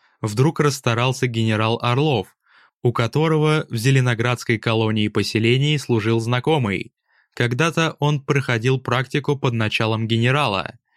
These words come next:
Впоследствии ушел из органов в систему исполнения наказаний. Но связь с Орловым поддерживал, и, что более важно,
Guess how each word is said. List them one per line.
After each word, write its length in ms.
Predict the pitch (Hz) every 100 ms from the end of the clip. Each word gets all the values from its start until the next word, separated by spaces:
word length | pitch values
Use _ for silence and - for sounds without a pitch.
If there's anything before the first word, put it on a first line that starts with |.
| _ _ _ -
Впоследствии 880 | - 120 - 156 156 - 165 160
ушел 440 | - 139 - 135 127
из 260 | 127 113
органов 520 | 117 127 127 139 139 -
в 80 | -
систему 540 | - 139 - 139 139 139
исполнения 760 | 135 135 131 117 113 110 110
наказаний. 840 | 113 107 120 143 135 101 92 - _ _ _ _ _ -
Но 160 | 117 123
связь 320 | 131 143 143
с 100 | -
Орловым 540 | 135 139 143 147 143
поддерживал, 920 | 151 139 143 170 110 107 101 95 - _ _ _
и, 300 | - 131 151 -
что 240 | - 127
более 380 | 113 110 104 104
важно, 600 | 110 123 127 139 135